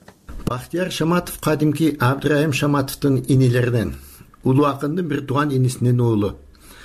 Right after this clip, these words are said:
Сталиндик абакка түшүп, акындык үчүн аябай азап чеккен Орошон таланттын жолун Бахтияр улантты. Жалган жалаага кабылып, бийлик куугунтугуна учурабаса, Абдрайым Шаматов замандаш каламдаштарынан кем калбаган,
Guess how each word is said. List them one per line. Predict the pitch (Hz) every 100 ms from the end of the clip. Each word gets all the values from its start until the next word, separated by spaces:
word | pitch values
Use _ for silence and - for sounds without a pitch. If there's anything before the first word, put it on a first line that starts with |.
| - -
Сталиндик | - - 147 180 196 170
абакка | 151 147 147 139
түшүп, | - 143 139 -
акындык | 131 127 143 139 151
үчүн | 165 151
аябай | 143 143 156
азап | 139 143 135
чеккен | 135 131 143 127 - - - - -
Орошон | 123 127 151 147
таланттын | 143 139 131 151
жолун | 151 156 165 156
Бахтияр | 104 131 127 127 120 123
улантты. | 117 107 - 87 67 - - - - - - -
Жалган | 123 131 175
жалаага | 165 151 143 147
кабылып, | 135 139 135 135 -
бийлик | 127 139 147
куугунтугуна | - 143 143 131 139 139 131 - - -
учурабаса, | 120 - 131 120 110 160 165 - - - -
Абдрайым | 120 127 151 156 156
Шаматов | 160 165 175 -
замандаш | 113 135 151 160 170
каламдаштарынан | - 165 160 147 139 147 147 151
кем | 143 151 151
калбаган, | 156 151 147 139 107 -